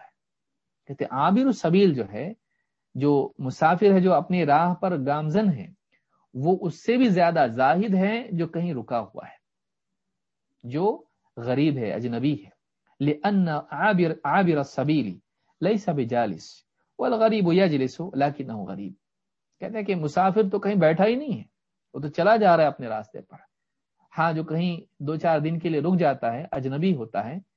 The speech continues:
وہ کہیں رکا ہوا تو ہے کم سے کم۔ تو اعلیٰ درجہ یہ ہے کہ تو مسافر کی طرح جیے، عابر سبیل کی طرح، یا کم از کم اجنبی کی طرح جیے۔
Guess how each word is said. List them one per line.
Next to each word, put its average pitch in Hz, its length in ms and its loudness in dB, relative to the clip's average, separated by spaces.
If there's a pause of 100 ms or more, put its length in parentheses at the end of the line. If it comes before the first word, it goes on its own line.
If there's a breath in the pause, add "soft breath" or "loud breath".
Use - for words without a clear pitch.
(160)
وہ 185 80 -8
کہیں 190 280 -4
رکا 151 280 0
ہوا 208 160 0
تو 196 180 -10
ہے 165 100 -8
کم 190 140 -10
سے - 160 -18
کم۔ - 80 -18 (1120)
تو 180 220 -4 (520)
اعلیٰ 196 380 6
درجہ 220 240 6
یہ 208 220 4
ہے 247 120 0
کہ 262 80 -4
تو 240 140 -4
مسافر 208 480 0
کی 226 60 -4
طرح 190 240 4
جیے، 117 300 -6 (220)
عابر 170 340 -2
سبیل 170 300 -4
کی 104 120 -14
طرح، - 180 -18 (600)
یا 165 120 -2
کم 190 240 -6
از 196 140 -8
کم 202 220 -2
اجنبی 160 400 -2
کی 170 120 -8
طرح 123 200 -10
جیے۔ 85 280 -18